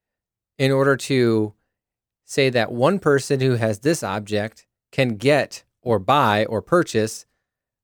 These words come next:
the other object that another person has. That creates a, an even market, an even exchange.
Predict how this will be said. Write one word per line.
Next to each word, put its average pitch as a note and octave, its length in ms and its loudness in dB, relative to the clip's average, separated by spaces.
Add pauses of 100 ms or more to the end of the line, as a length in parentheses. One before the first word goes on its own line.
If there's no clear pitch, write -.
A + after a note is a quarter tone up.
(380)
the A2 400 0
other E3+ 360 2
object A2+ 500 -4
that A#2 140 0
another B2 340 2
person A2+ 340 -4
has. A2+ 500 -6
That B2+ 280 -4 (320)
creates D#3 440 -2
a, A2+ 140 -4 (200)
an A#2+ 180 -8
even D3 340 -2
market, C#3 460 -2
an A#2+ 200 -8
even C#3+ 460 -6
exchange. - 880 -6